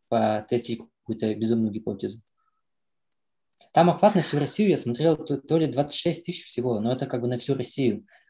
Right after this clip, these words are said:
А если ты работаешь, например, с каким-то городом, даже если с Москвой, то, ну, все равно, ну, у тебя половину порежется, но тринадцать тысяч — это вообще ни о чем.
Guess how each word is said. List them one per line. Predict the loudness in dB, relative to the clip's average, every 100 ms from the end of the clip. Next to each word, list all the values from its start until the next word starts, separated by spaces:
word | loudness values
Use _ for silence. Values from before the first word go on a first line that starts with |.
| _
А | 0
если | 0 0
ты | 0
работаешь, | 2 0 0 0 -2 0
например, | -4 -2 -4
с | -6
каким-то | -4 -2 0
городом, | 0 0 0 0 -2 -12
даже | -6 0 2 2 2
если | 2 0
с | -4
Москвой, | -4 -2 2 2 0 -8 _ _ 0
то, | 2
ну, | 2
все | 0
равно, | -2 2 2 2
ну, | 2 0 -2 -4
у | -2
тебя | 2 2 0 -4
половину | -2 -2 -4 -4
порежется, | -2 -2 -4 -4 -4
но | -2
тринадцать | 0 0 -2 -6
тысяч — | -6 -6
это | -6
вообще | -8 -4 -2
ни | -2
о |
чем. | -6 -6